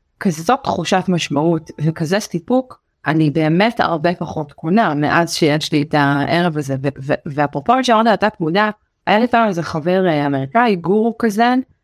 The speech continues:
טיפ היחיד שלקחתי ממנו, והוא באמת היה מליין, על חשבון אנשים מסכנים שהשיבו לו המון כסף, אבל הוא נתן לי טיפ שבאמת מאוד מאוד הולך איתי, זה לשים בצד עשרה אחוז מההכנסות שלך. מה שזה, ו-,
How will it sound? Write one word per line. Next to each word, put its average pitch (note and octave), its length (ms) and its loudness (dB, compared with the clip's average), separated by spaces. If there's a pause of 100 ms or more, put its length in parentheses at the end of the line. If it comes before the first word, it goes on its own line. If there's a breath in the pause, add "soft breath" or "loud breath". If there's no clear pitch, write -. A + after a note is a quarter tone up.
(280)
טיפ - 200 -2
היחיד A3 360 2
שלקחתי G#3 640 0
ממנו, B3 320 4
והוא E3 120 2
באמת D#3+ 260 0
היה D3 120 2
מליין, D3 500 4
על E3 120 2
חשבון D3 580 -2 (160)
אנשים C#3+ 300 2
מסכנים D3 520 2
שהשיבו C#3+ 480 -2
לו C#3+ 60 2
המון C#3 220 2
כסף, D#3+ 260 -2 (500)
אבל F3+ 280 4
הוא F3 80 2
נתן F3+ 260 2
לי G3+ 80 -2
טיפ - 220 -4
שבאמת E3 480 -2
מאוד D#3+ 220 2
מאוד D#3+ 160 4
הולך C3+ 260 0
איתי, B3 220 -4 (400)
זה D3+ 260 0 (440)
לשים F3+ 360 0
בצד A#3+ 260 -2 (220)
עשרה F3+ 300 2
אחוז F#3 300 -2
מההכנסות D3+ 540 -2
שלך. D3 240 -6 (840)
מה G#3 140 2
שזה, D#3+ 420 2 (280)
ו-, E3 80 2